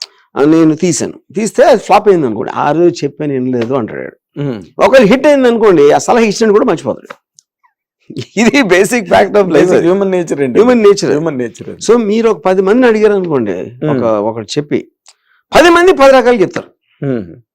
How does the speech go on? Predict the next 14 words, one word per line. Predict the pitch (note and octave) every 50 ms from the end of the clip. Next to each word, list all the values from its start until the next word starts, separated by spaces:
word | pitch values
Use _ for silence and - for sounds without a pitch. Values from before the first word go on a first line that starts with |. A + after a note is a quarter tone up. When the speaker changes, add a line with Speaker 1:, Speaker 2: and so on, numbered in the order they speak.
| _ _ _ - -
Speaker 1:
ఎందుకంటే | F#3 B3 B3 D4 D4 C4+
ఎవ-, | F#3 G3 A3 B3 C4+
ఎవరి | - D#3 E3+ G3+ G#3+ C4 C4 B3+ B3+ B3 A#3+ A3 G3+ - - - _ -
వ్యూ | - E3 C4 D#4 C#4+
పాయింట్ | - C#4 C4 C4 C#4+ C4+
ఆడిది | B3 A3 G3+ F#3 F3+
ఉంటది. | F3+ F#3 E3+ C#3+ - - _ _ _ _ _ _ _ _ _ _ _ _ _ _ _ _ _ _ _ - -
అప్పుడు | F#3+ G3+ B3+ B3+ B3+ A#3+ A#3 A3 - - -
మీరు | F3 G3 A3+ G#3+ G#3+
డెసిషన్ | F3 C#3+ C3 C3 G3 A3 - D#4 D4+ C#4+ D#4 D4+ C#4+ B3+
తీసుకోవడానికి | G3 A3+ A3+ A#3 G#3 - - G#3+ G#3 F#3 E3 E3+ D#3+ F#3 A#3
మీరు | E4 F4+ A#3+
ఫీడ్‌బ్యాక్ | C#3+ - - C#4+ F4 G4+ G4 G4 G4 F4+ B3+
తీసుకోవచ్చు, | C#4 D4+ C#4 - - B3+ G#3 - -